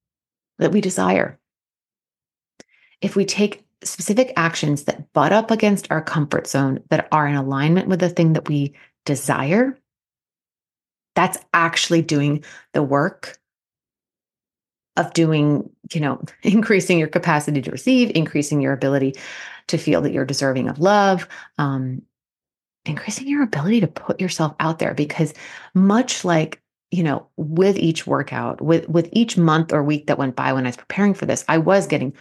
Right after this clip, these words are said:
stronger and stronger and stronger and stronger. And I find that a guiding light of like, what's my edge? What's gonna make me slightly uncomfortable? What puts me slightly outside of my comfort zone? Okay, I did that thing, and now I'm gonna do that thing, and now I'm gonna do that thing,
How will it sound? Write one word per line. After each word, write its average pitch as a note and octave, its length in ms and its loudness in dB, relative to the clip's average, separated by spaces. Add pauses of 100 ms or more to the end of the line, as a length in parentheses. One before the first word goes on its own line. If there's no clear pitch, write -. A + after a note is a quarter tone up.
(260)
stronger - 340 -2
and C#3 100 -6
stronger B2+ 320 -4
and - 140 -6
stronger - 420 -4 (640)
and E3+ 120 2
stronger. - 320 -2 (500)
And F#3 300 4 (500)
I F3+ 200 4
find E3 480 2
that D3 200 -2
a D3 40 -4 (160)
guiding D3+ 420 2
light C3+ 320 0
of - 120 -4
like, B2 300 -2 (300)
what's E3 400 0
my E3 240 4
edge? - 340 -6
What's D#3 280 0
gonna F3 200 4
make D3 320 -2
me C#3+ 260 -2 (440)
slightly D3+ 800 0
uncomfortable? F#3+ 1040 0 (500)
What D#3+ 460 2
puts E3+ 260 -2
me E3 320 4
slightly - 540 0
outside - 320 0
of D3 60 0
my D3 100 2
comfort D3+ 380 -4
zone? G3+ 280 2
Okay, D3+ 220 -2
I C#3+ 80 0
did - 180 -6
that C#3+ 240 -2
thing, G3 300 0
and D#3+ 100 2
now D3 120 0
I'm C#3 60 0
gonna C#3 140 0
do C3+ 120 0
that C#3 200 -4
thing, G#3 320 2
and - 40 -6
now C#3+ 140 0
I'm C3+ 100 -4
gonna C3+ 140 -6
do B2+ 120 -6
that E3+ 220 2
thing, A3+ 260 2